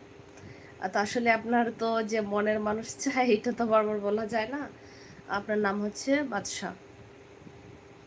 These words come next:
Thank you, বাদশা ভাই। তো বাদশা ভাই কোন জেলা, থানায় থাকেন?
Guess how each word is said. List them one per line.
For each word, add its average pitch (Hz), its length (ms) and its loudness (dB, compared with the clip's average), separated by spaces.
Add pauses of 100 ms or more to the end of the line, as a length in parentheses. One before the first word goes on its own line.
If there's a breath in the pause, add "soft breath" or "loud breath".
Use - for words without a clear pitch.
(240)
Thank 208 240 -2
you, 220 180 -2 (460)
বাদশা 196 520 -4
ভাই। 220 340 -2 (720 loud breath)
তো 226 120 0
বাদশা 214 340 0
ভাই 233 160 2 (100)
কোন 233 200 0
জেলা, 220 340 4
থানায় 233 300 2
থাকেন? 240 440 -2